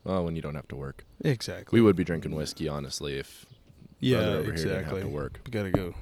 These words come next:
Speaker 2: gotta go on shift here.
Speaker 1: Yep, swing
Speaker 2: Old
Speaker 1: shifter.
Speaker 2: sixteen hundred.
Speaker 1: Yeah, buddy.
Speaker 2: But
Speaker 1: Well, yeah, on that note, I'll just kick it off to you, Jared.
Speaker 2: Oh, thank you, man.
Speaker 1: Yeah.
Speaker 2: As, as my, uh, comrade Josh here was saying,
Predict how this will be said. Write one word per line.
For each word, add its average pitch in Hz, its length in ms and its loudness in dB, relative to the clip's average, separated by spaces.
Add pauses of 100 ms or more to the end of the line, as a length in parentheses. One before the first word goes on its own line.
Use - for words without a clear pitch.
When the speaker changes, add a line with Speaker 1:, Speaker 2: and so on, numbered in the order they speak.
(280)
Speaker 2:
gotta 113 200 2
go 117 140 2
on 117 120 2
shift 95 420 -2
here. 104 100 -2
Speaker 1:
Yep, 80 220 -2
swing 78 180 -6 (120)
Speaker 2:
Old 95 180 -4
Speaker 1:
shifter. 78 80 -6
Speaker 2:
sixteen 110 560 -2
hundred. 95 260 -6 (200)
Speaker 1:
Yeah, 78 280 -4
buddy. 87 380 -2 (280)
Speaker 2:
But 92 200 -2
Speaker 1:
Well, 98 100 0
yeah, 214 100 -2
on 95 160 4
that 117 180 4
note, 101 160 4
I'll 95 100 2
just 156 120 -4
kick - 180 -4
it 110 60 0
off 113 120 -2
to 123 100 -2
you, 196 60 0
Jared. 101 380 0 (460)
Speaker 2:
Oh, 226 160 2
thank 247 300 0
you, - 60 -8
man. 175 440 -2
Speaker 1:
Yeah. 196 60 8
Speaker 2:
As, 226 420 10 (380)
as 147 200 2
my, 98 300 2
uh, 87 180 -6 (640)
comrade 95 560 0
Josh 101 340 0
here 90 160 -4
was 82 100 -8
saying, 98 320 -6